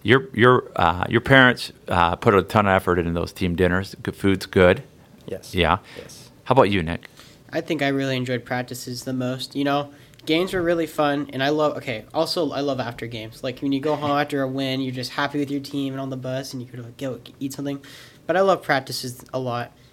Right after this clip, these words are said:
Speaker 3: and I had the, I had the privilege of being captain of my team, and so did Carter.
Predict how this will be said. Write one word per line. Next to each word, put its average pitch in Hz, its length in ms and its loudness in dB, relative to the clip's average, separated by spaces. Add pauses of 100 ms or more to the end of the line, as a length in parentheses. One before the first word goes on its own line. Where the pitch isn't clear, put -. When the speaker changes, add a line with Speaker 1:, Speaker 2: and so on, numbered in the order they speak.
Speaker 3:
and 135 240 -2
I 151 120 2
had 156 220 2
the, 123 320 -2
I 127 100 -8
had 143 200 0
the 127 140 -2
privilege 135 440 -4
of 127 80 -4
being 127 200 -2
captain 127 400 -8
of 117 60 -10
my 117 120 -8
team, 113 240 -12
and 117 100 -10
so 143 140 -4
did 117 140 -8
Carter. 113 340 -10